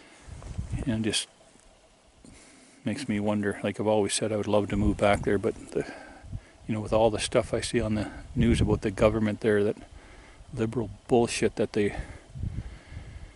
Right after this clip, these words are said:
um, yeah, it just makes me wonder if I ever would wanna move back there. But anyways, the, uh,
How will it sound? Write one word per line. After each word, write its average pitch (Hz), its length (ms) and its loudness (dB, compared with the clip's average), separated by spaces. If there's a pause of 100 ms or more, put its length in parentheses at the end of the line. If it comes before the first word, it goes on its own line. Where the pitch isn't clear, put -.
(640)
um, 101 320 -6 (380)
yeah, 123 240 -2
it - 60 -10
just - 180 -4
makes 107 220 -2
me 110 80 0
wonder 107 280 2
if - 120 0
I 107 100 4
ever 101 220 2
would 104 180 -2
wanna 104 240 0
move 101 180 -2
back 101 240 0
there. 107 300 -2
But - 140 -4 (2250)
anyways, 107 440 -2
the, 101 180 0
uh, 104 140 -2